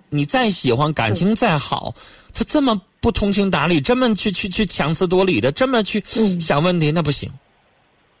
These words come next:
Speaker 2: 嗯。
Speaker 1: 这，这个是个大问，大事儿，能看出很多问题来。
Speaker 2: 对。啊。
Speaker 1: 啊，你要问我，
Speaker 2: 嗯。
Speaker 1: 我未来要是，我不管我身，我身边我们家什么人，我都不带同意的，这不行。
Speaker 2: 嗯。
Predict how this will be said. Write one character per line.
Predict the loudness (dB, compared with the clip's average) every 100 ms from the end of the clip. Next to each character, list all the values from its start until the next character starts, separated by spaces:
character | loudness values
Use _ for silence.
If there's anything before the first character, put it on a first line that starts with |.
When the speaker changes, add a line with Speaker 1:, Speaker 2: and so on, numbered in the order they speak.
| 0
Speaker 2:
嗯。 | 2
Speaker 1:
这， | 2 0
这 | 0 2
个 |
是 | 0 0
个 | -2 -2
大 | -6 -4 -2
问， | 0 -2 -2
大 | -2 -2
事 | -4 -4
儿， | -6 _ _
能 | -2 -2
看 | 0 0
出 | 0 2
很 | 2
多 | 2
问 | 2 2 0
题 | -2
来。 | -8 -18 _ _ _ _ _
Speaker 2:
对。 | -2
啊。 | 0 0 -6 -16 -14 -2
Speaker 1:
啊， | 0 0 -2 -14 -18 -2
你 | 0 2
要 | 2
问 | 2 2
我， | 2 2
Speaker 2:
嗯。 |
Speaker 1:
我 | 2 2
未 | 2
来 | 2 2
要 | 2
是， | 2 0 -2 -4 -2
我 | 0
不 | 2
管 | 2
我 | 2 2
身， | -2 0
我 | 0 0
身 | 0 0
边 | 2
我 | 2
们 | 2
家 | 0
什 | 0 0
么 | 2
人， | 2
我 | 2 2
都 |
不 | 0
带 | 0 0
同 | -2 -2
意 | -4
的， | -6 _ _
这 | -2
不 | -2
行。 | -4 -8 -2
Speaker 2:
嗯。 | -2 -2